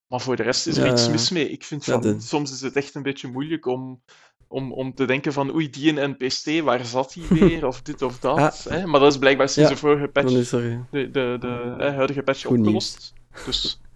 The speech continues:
Speaker 1: voilà. Vind jij dat er iets aan scheelt?
Speaker 2: Eh, helemaal in het begin, eh, de stuttering op P C, hè. Daar heb ik dan, eh, ook al in de review ook gezet.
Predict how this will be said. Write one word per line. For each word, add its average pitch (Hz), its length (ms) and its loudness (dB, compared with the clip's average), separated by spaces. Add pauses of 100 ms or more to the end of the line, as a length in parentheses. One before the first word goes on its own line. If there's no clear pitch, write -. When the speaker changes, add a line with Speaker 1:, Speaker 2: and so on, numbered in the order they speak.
(240)
Speaker 1:
voilà. 113 420 -4 (340)
Vind - 200 -2
jij 208 120 6
dat 311 140 0
er - 60 -6
iets - 160 -2
aan 135 100 0
scheelt? - 520 -4
Speaker 2:
Eh, 135 320 8
helemaal 175 360 6
in 214 100 4
het 156 100 4
begin, 170 160 6
eh, 196 160 6
de 180 80 2
stuttering 170 460 2
op 120 120 2
P - 100 -2
C, - 120 -6
hè. 127 360 -4
Daar - 120 -6
heb 123 120 -2
ik 127 100 0
dan, 120 360 2
eh, 113 300 -2
ook 123 160 -2
al 135 100 4
in 131 100 4
de 127 100 4
review 135 380 0
ook 139 140 0
gezet. 143 400 -6